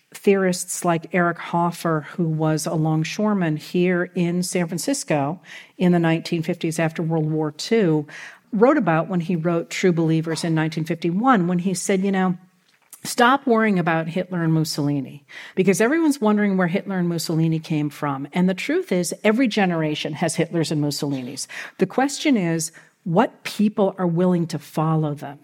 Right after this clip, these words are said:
So you need to look at the people and figure out what's going on with the people. And I think Trump was the logical extension of forty years of Republican rhetoric that had created this idea that followed very closely the patterns that people like Hoffer and Hannah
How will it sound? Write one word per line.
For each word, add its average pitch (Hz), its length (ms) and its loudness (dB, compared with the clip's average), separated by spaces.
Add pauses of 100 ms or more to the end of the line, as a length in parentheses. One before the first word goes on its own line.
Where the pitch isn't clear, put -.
(160)
So - 160 0
you 185 80 6
need 214 120 4
to 214 100 2
look 196 220 2
at 262 100 -6
the 185 60 -6
people 190 640 -2
and 160 120 -4
figure 185 200 0
out - 100 -6
what's 185 120 -6
going 180 200 4
on 170 100 2
with 160 140 0
the 151 80 -6
people. - 640 -4 (440)
And 208 300 4 (100)
I 220 80 2
think 285 360 -2
Trump 277 520 0 (300)
was 202 720 2 (240)
the 185 400 2 (240)
logical 214 760 4
extension 180 840 0
of 170 200 -4
forty 208 380 2
years 175 580 0
of 170 140 -4
Republican 170 560 -2
rhetoric 175 500 0
that 165 140 -2
had 160 160 -2
created 190 420 0
this 202 200 -4
idea 165 580 -2
that 156 120 -10
followed 170 480 0
very 165 220 0
closely 233 520 0
the 156 100 -4
patterns 220 600 -2
that - 140 -8
people 190 280 0
like 175 200 2
Hoffer 170 380 -2
and 156 100 -2
Hannah 180 340 0